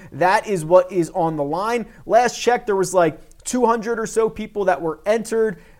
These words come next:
Last year, I think we got about three hundred fifty, so I imagine we are going to probably match or surpass that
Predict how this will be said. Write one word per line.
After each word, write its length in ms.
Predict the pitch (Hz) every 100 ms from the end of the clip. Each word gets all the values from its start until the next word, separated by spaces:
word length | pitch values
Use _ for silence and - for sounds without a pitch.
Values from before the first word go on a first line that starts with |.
| -
Last 380 | 151 190 208 -
year, 100 | 196
I 40 |
think 160 | 190 170
we 80 | 175
got 180 | 175
about 260 | 165 160 -
three 120 | 165
hundred 280 | 156 151 139
fifty, 280 | 202 202 190
so 120 | 160
I 40 |
imagine 360 | 139 151 151 143
we 120 | 143
are 80 | 139
going 160 | 143 139
to 100 | 131
probably 400 | 139 135 131 127
match 400 | 120 135 139 -
or 180 | 160 139
surpass 640 | 135 135 131 135 139 139
that 280 | 131 127